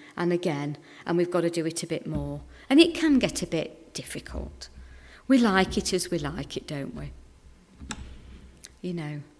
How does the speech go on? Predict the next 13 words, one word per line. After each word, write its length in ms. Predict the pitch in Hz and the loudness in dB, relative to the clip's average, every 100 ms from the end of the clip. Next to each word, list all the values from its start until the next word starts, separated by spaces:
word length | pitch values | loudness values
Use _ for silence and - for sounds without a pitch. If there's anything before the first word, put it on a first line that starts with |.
| _ _ _ | _ _ _
but 240 | - 208 - | 2 2 2
we 160 | 180 196 | 4 6
have 260 | 196 190 | 4 2
got, 300 | - 220 - | 4 4 4
you 80 | 196 | 2
know, 180 | 175 156 | 2 4
it's, 340 | 170 - - - | 4 4 2 4
it's 300 | 233 - - | 2 2 2
the 160 | 226 | 2
calling 800 | - - 247 226 202 160 151 151 | 2 -4 0 4 4 4 2 -2
on 160 | 165 165 | -2 -2
our 180 | 156 147 | -4 -4
lives. 640 | 147 143 143 143 - - | -6 -6 -8 -6 -6 -8